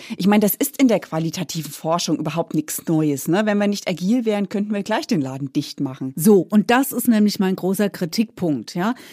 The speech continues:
Speaker 2: Es braucht für mich nicht so ein Modewort, ja, das in jedem zweiten Artikel, den ich in der Fachpresse lese, unterstellt, dass man diese Anforderungen nicht verstanden hätte.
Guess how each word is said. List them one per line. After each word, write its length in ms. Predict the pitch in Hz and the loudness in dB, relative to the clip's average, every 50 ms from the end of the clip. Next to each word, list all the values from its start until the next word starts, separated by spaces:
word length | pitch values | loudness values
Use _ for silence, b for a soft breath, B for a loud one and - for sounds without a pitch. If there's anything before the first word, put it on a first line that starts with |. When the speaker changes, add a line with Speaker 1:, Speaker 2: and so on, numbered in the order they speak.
| B B B | B B B
Speaker 2:
Es 240 | B 220 214 202 - | B 2 2 2 2
braucht 520 | - - 220 - 175 175 196 226 - - | -2 -4 -2 -2 0 2 2 0 0 -2
für 120 | - 254 233 | 0 4 6
mich 240 | 220 220 208 - 226 | 6 6 4 4 4
nicht 220 | 208 180 - - | 2 2 2 0
so 160 | 208 202 - | -2 -2 0
ein 260 | - 190 185 185 190 | 0 2 4 4 6
Modewort, 960 | 185 180 175 185 202 233 240 220 202 165 156 156 156 175 220 247 233 - - | 6 6 4 4 4 4 4 4 2 2 2 0 2 2 2 0 -2 -2 -4
ja, 180 | 185 180 208 214 | -2 -2 -2 0
das 180 | - 214 208 | -2 -2 -2
in 200 | - 208 202 202 | 0 0 2 2
jedem 480 | 202 185 202 220 247 254 226 247 240 247 | 2 2 0 0 0 2 2 2 2 2
zweiten 540 | 247 - - 202 208 220 247 247 - 233 - | 0 -2 -2 -2 0 0 0 0 0 -2 -2
Artikel, 680 | - 196 190 160 - - - - 277 - - 233 220 | -2 -4 -4 -4 -6 -6 -2 -2 -2 0 0 0 0
den 220 | 202 208 208 214 208 | 2 2 2 2 0
ich 100 | 202 - | 0 -2
in 80 | 208 | -2
der 100 | 196 190 | -2 -2
Fachpresse 580 | 190 - 240 233 - - - - 214 202 - 214 | -2 -4 -6 -8 -8 -8 -4 -4 -2 -2 0 0
lese, 480 | 196 196 202 202 208 208 180 208 196 196 B B B B B | 0 0 2 2 2 2 2 0 0 -2 B B B B B
unterstellt, 880 | B - 226 202 - 208 180 170 - - - - 190 214 240 254 240 - | B 4 4 4 4 2 0 0 -2 -2 0 0 2 2 2 2 2 0
dass 140 | 190 - - | -2 0 2
man 140 | 208 196 | 0 2
diese 260 | 185 208 180 208 - - | 0 0 -2 -2 -2 2
Anforderungen 640 | 180 208 226 - - 208 208 202 175 185 196 196 190 | 2 2 2 2 2 0 0 0 0 2 2 2 2
nicht 180 | 190 190 - | 2 0 -2
verstanden 640 | - 185 180 - - - - 151 185 190 - 220 175 | -2 -4 -4 -4 -4 -2 0 0 0 2 2 2 0
hätte. 380 | 160 151 131 - 135 107 - | 0 0 -2 -6 -8 -12 -14